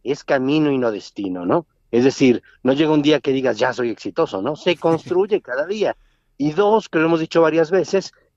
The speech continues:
el éxito al principio te la tienes que creer, ¿no? Tienes que confiar en ti que lo vas a alcanzar, y conforme la alcanzas, pues el chiste es que no te la creas, ¿no? Que no pierdas, que no pierdas en el, el pie en el piso.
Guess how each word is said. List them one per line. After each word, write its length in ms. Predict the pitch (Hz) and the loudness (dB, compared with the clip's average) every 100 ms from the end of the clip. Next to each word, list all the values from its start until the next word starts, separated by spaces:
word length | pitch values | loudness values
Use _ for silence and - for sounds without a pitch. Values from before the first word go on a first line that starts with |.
| - | -4
el 220 | 131 151 | 0 2
éxito 420 | 185 - 208 - | 0 -2 -2 0
al 80 | - | 0
principio 460 | - 131 160 147 190 | -2 -4 -2 0 0
te 80 | 131 | 0
la 100 | 104 | 0
tienes 280 | 147 151 | 0 0
que 100 | - | -4
creer, 420 | 120 127 135 143 87 | -2 4 4 4 0
¿no? 320 | 101 170 139 - | -4 -6 -10 -2
Tienes 200 | 151 156 | -2 -2
que 120 | 143 | -4
confiar 520 | 123 120 113 147 170 | -2 -2 -2 0 2
en 160 | 160 135 | 2 0
ti 140 | 151 | -2
que 140 | 143 135 | 0 2
lo 80 | |
vas 160 | 123 131 | 2 2
a 20 | |
alcanzar, 520 | 165 185 175 180 190 - _ _ - | 0 0 0 0 0 -4 _ _ -6
y 100 | 143 | -2
conforme 520 | 156 147 147 147 147 | 0 0 2 2 2
la 120 | 139 | 0
alcanzas, 640 | 131 - 175 170 208 - _ _ _ | -2 0 0 2 0 0 _ _ _
pues 140 | 113 | -10
el 80 | 127 | -8
chiste 260 | - 170 165 | -4 -4 -4
es 80 | - | -4
que 100 | 139 | -2
no 140 | 143 | -2
te 100 | 120 | -2
la 120 | 113 | -6
creas, 380 | - 123 92 78 | -4 -4 -6 -8
¿no? 160 | 104 135 | -10 -8
Que 120 | 127 | -4
no 120 | 120 | -4
pierdas, 580 | 143 131 147 127 110 - _ _ _ | -2 0 2 2 0 -6 _ _ _
que 80 | 123 | 0
no 100 | 135 | 2
pierdas 220 | 165 147 | 2 2
en 100 | 143 | 0
el, 140 | 131 113 | -2 -6
el 180 | 127 120 | -8 -6
pie 120 | 143 151 | -4 -2
en 80 | |
el 100 | 139 | -2
piso. 280 | 139 160 143 | -4 -4 -4